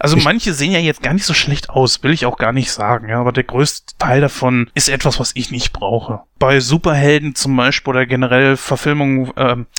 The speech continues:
Speaker 1: Quatsch, von irgendwelchen Sachen wie Statuen, Büsten oder, äh, Actionfiguren zu Filmen, dann doch lieber irgendwas von Sideshow oder von Pop Culture Show Collectibles oder so.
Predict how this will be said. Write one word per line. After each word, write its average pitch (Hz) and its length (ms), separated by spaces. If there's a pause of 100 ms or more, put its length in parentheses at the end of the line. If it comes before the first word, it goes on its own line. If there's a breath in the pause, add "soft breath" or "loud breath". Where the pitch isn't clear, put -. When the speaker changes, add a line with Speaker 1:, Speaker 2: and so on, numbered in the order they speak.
(140)
Speaker 1:
Quatsch, - 340
von 135 320
irgendwelchen 135 600
Sachen 131 400
wie 127 340
Statuen, 135 840
Büsten 135 720
oder, 123 760
äh, - 60
Actionfiguren 131 1000
zu 156 200
Filmen, 139 600 (320 loud breath)
dann 135 760
doch 139 200
lieber 131 560
irgendwas 127 340
von 123 180
Sideshow 120 760
oder 113 480
von 110 420
Pop - 240
Culture 113 300
Show - 160
Collectibles 113 640
oder 104 160
so. 131 200